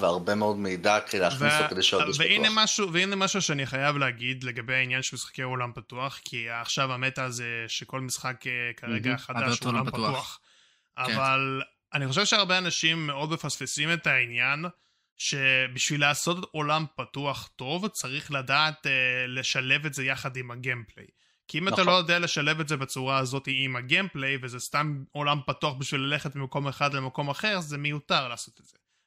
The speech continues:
Speaker 2: ויש
Speaker 3: כדוגמת
Speaker 2: כמה משחקים
Speaker 3: ספיידרמן.
Speaker 2: ספיידרמן,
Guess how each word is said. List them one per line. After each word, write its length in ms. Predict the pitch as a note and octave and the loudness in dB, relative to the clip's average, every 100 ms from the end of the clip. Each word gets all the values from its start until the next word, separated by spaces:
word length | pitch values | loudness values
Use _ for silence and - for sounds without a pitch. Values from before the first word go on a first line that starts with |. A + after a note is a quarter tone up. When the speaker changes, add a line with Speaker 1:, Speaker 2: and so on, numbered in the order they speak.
| _ | _
Speaker 2:
ויש 200 | C3+ F3 | 0 0
Speaker 3:
כדוגמת 280 | C3 B2+ B2 | 2 2 4
Speaker 2:
כמה 160 | E3+ D#3+ | 4 6
משחקים 180 | D3+ C3 | 4 4
Speaker 3:
ספיידרמן. 240 | G#2+ G#2 F#2+ - _ _ _ _ - | 2 0 -4 -8 _ _ _ _ -8
Speaker 2:
ספיידרמן, 720 | - F#3 A3 A3+ A#3 A#3 | 2 4 4 2 4 4